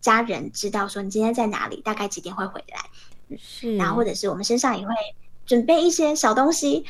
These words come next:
Speaker 1: 对，就是在危险的时候呢，至少还是可以有机会求救的。
Speaker 2: 什么防狼喷雾啊之类的吗？
Speaker 1: 对，没错。<laughs>
Speaker 2: 哦，所以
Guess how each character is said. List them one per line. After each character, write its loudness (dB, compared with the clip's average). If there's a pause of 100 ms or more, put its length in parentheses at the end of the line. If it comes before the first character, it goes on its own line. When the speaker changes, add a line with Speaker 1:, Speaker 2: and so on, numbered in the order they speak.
(180)
Speaker 1:
对， 0
就 4
是 4
在 6
危 8
险 8
的 6
时 2
候 0
呢， 2
至 0
少 0
还 -2
是 6
可 2
以 4
有 0
机 0
会 4
求 -6 (240)
救 2
的。 -10 (300)
Speaker 2:
什 -6
么 8
防 6
狼 6
喷 4
雾 4
啊 6
之 -2
类 6
的 0
吗？ -2 (240)
Speaker 1:
对， 8
没 4
错。 6
<laughs> 10 (2250)
Speaker 2:
哦， 4
所 0
以 2